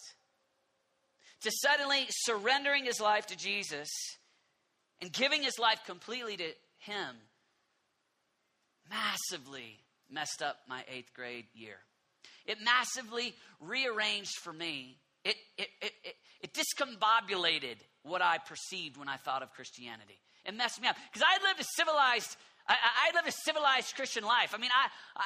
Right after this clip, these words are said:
I, truth be told, I was doing a lot of the right things. I was, I was memorizing Bible. I was singing worship songs. I was, I was doing that deal. I was a good kid. I was, I'm gonna use the word tonight, I was civilized. I, it made sense. I was just doing it, what I was supposed to do. But,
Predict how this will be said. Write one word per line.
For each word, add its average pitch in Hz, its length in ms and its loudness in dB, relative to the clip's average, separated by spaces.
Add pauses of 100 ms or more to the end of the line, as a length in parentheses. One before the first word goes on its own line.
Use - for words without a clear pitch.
(320)
I, 226 60 4
truth 302 280 -2
be 302 80 -4
told, 302 260 2
I 269 60 6
was 240 140 -6
doing 285 240 0
a 240 40 2
lot 262 260 4
of 269 60 -2
the 240 80 0
right 233 240 4
things. 226 360 -4 (360)
I 226 100 4
was, - 180 -2 (100)
I 214 60 2
was 165 120 -2
memorizing 190 600 0
Bible. 220 380 4
I 165 100 4
was 151 180 -6
singing 180 280 -8
worship 226 320 -4
songs. 175 340 0
I 175 60 -4
was, 170 200 -10 (220)
I 185 60 -8
was 185 80 -12
doing 220 220 -8
that 214 200 2
deal. 220 340 -2 (1400)
I 202 60 4
was 220 120 0
a - 40 -10
good 277 260 -4
kid. 247 320 -2 (580)
I 190 60 -6
was, - 60 -6 (680)
I'm 214 60 -14
gonna 240 80 -4
use 247 120 -2
the 220 100 -6
word 214 160 -2
tonight, 202 260 2
I 190 40 0
was 180 180 -6
civilized. 156 520 -4
I, 170 40 -6 (360)
it 147 100 -20
made 190 180 -12
sense. 180 360 -10
I 147 60 -16
was 160 100 -18
just 180 160 -18
doing 196 200 -12
it, - 60 -20 (600)
what 185 120 -4
I - 20 0
was 180 120 -6
supposed 202 300 -12
to 170 60 -20
do. 165 360 -14
But, 139 180 -10